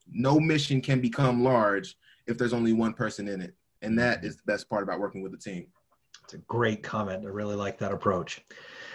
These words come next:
Speaker 2: Question number three, I hear from other leaders of teams that it can be a challenge to get team members engaged. Tell us your thoughts.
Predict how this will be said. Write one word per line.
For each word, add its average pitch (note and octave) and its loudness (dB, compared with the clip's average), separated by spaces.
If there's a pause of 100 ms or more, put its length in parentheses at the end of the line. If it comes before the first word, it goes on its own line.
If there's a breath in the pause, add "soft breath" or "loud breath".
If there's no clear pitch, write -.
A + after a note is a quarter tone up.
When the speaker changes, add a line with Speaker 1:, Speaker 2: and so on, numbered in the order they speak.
(140)
Speaker 2:
Question B3+ 8
number A3 12
three, C3+ 10
I C#3 8
hear B3 10
from F#3 8
other B3 12
leaders B2 12
of A2+ 6
teams C3+ 10
that C#3 10
it C#3 8
can C3+ 12
be C3 12
a B2 8
challenge C#3+ 8
to D3+ 4
get D#3 8
team E3+ 8
members E3 8
engaged. D#3 6 (100)
Tell D#4+ 10
us C#4 6
your C#4 10
thoughts. - 0